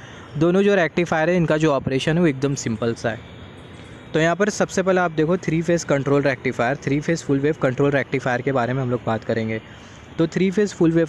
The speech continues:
control rectifier, उसकी जो circuit होगी, वो आपको कुछ इस तरीके से मिलेगी।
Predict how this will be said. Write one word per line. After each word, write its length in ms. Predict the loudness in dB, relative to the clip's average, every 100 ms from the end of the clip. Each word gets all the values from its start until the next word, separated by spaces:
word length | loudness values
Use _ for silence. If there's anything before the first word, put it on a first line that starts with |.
| 0
control 320 | 0 2 2
rectifier, 540 | 2 0 -4 -2 -2
उसकी 200 | -2 -2
जो 120 | -2 0
circuit 380 | -2 -2 0
होगी, 180 | 0 2
वो 80 | 2
आपको 240 | 2 -2
कुछ 180 | -4 -2
इस 160 | -4 -2
तरीके 300 | -2 -2 -2
से 120 | -2
मिलेगी। 420 | -2 -2 -2 -6